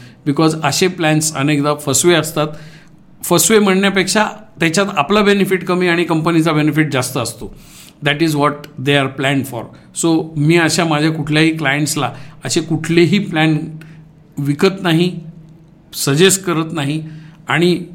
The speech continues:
in fact मी त्यांना मज्जाव करतो असे प्लॅन घेण्यापासनं. सगळ्यात बेस्ट माझ्या हिशोबाने आहे, जे मी माझ्या स्वतःच्या रिटायरमेंटला सुद्धा वापरतोय, that is म्युच्युअल फंड्स आणि त्यातल्या त्यात हायब्रिड किंवा बॅलन्स्ड म्युच्युअल फंड्स.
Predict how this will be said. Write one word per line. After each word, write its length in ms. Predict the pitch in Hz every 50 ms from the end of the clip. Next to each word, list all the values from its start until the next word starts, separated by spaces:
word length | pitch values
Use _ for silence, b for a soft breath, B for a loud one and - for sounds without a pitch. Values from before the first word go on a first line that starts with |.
| - - 156
in 80 | 165
fact 340 | 160 156 160 185 185 175 156
मी 120 | 151 165
त्यांना 340 | 170 160 160 151 156 156 165
मज्जाव 420 | 160 151 143 139 131 180 190 190 160
करतो 280 | 156 160 156 156 160
असे 220 | 143 131 123 - 147
प्लॅन 280 | 135 143 139 139 139
घेण्यापासनं. 560 | 131 120 120 120 113 113 110 104 - - - - - B B B B B B B B B B B B B B B B B B B B B B B -
सगळ्यात 340 | - - 170 160 190 214 220
बेस्ट 360 | 196 190 233 220 220 - 220
माझ्या 260 | 208 175 180 185 214 214
हिशोबाने 460 | 202 - - 208 196 202 202 202 202
आहे, 200 | 185 175 180 180
जे 260 | 208 170 156 185 185
मी 340 | 185 185 185 185 185 185 - - - - - - - - - - - 139
माझ्या 320 | 147 139 147 147 180 180
स्वतःच्या 420 | 175 170 156 156 160 156 165 165
रिटायरमेंटला 580 | 156 156 156 156 151 151 156 151 147 143 151 143
सुद्धा 260 | - 151 139 131 143
वापरतोय, 460 | 139 131 123 120 135 127 123 139 143 - - - -
that 180 | 135 135 127 143
is 120 | 143 139 - - - - b b b b b b b -
म्युच्युअल 340 | 131 139 143 139 180 175 165
फंड्स 320 | 160 160 170 175 180 156 -
आणि 180 | - 147 147
त्यातल्या 420 | 139 - 139 131 127 - 160 156 156
त्यात 180 | 160 156 151 -
हायब्रिड 500 | - 123 135 147 151 160 165 156 160 156
किंवा 140 | 147 139 139
बॅलन्स्ड 520 | 131 123 127 139 143 139 131 - - 135
म्युच्युअल 320 | 123 113 107 - 113 101 95
फंड्स. 400 | - - - - - - -